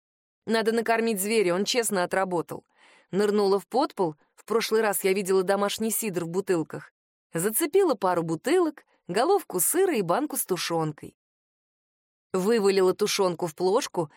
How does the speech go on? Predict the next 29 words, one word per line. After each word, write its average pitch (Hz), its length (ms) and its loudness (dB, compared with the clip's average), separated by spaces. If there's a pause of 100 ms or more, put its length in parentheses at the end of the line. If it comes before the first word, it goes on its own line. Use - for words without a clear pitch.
(120)
сидр 220 400 -2
вылила 202 360 2
в 185 80 -4
миску 254 380 0
и 202 60 0
понесла 196 440 -2
подношение, 190 760 -2
поставила 180 540 0
под 302 240 -2
деревом, 170 540 -2 (340)
потрепала 196 600 -2
по 185 160 -4
холке 185 420 -2
волка. 170 520 -4 (600)
"Завтра 226 560 0
будет 196 340 0
сырое 208 400 0
мясо 208 360 0
и 190 100 0
вино, 170 480 -2 (240)
нам 170 300 -2
обещали. 170 720 -4 (540)
А 165 140 0
это 294 220 0
тебе 233 280 0
от 294 100 -4
меня 247 320 2
за 208 120 -2
работу. 175 600 0